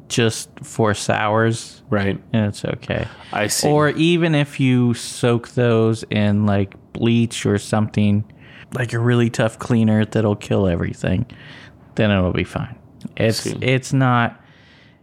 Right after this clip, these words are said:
Speaker 1: yes and no, it can, but everything they have is stainless steel.
Speaker 2: Okay.
Speaker 1: So,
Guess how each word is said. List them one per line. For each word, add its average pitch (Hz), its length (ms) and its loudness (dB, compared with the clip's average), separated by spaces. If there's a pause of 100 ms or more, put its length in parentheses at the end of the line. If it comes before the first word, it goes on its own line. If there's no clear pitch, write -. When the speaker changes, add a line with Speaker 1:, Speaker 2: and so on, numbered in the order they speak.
(340)
Speaker 1:
yes 165 400 0
and 135 240 2
no, 143 500 2 (120)
it - 260 -6
can, 151 800 0 (840)
but 120 400 0 (240)
everything 127 640 0
they 113 180 2
have 107 260 0
is - 180 -4
stainless 104 520 -2
steel. - 460 -8 (560)
Speaker 2:
Okay. 98 420 -8
Speaker 1:
So, 117 640 2